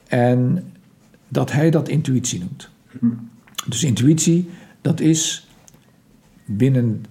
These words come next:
het, eh, filosofie van Spinoza begrepen, een antenne die we hebben meegekregen, waarop wij kunnen afstemmen op het grote geheel waarvan we een deeltje zijn. En dus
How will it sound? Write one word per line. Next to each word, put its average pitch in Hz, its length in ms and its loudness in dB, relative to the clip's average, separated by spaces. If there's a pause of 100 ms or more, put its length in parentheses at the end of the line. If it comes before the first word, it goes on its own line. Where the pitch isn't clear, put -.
het, - 380 -10
eh, - 40 -4 (160)
filosofie 120 500 0
van 113 140 -2
Spinoza 131 520 -2
begrepen, 135 580 -2 (460)
een 151 220 0
antenne 143 540 0 (140)
die 131 200 2
we 120 60 2
hebben 117 220 0
meegekregen, 135 720 -2 (220)
waarop 131 360 2
wij 123 300 2 (260)
kunnen 127 420 2 (320)
afstemmen 156 640 0
op 139 200 0
het 117 180 -2
grote 127 360 -2
geheel 127 320 -2
waarvan 123 320 -2
we 113 140 0
een 98 120 -2
deeltje 82 360 -10
zijn. - 220 -14 (320)
En 113 200 -2
dus 175 380 2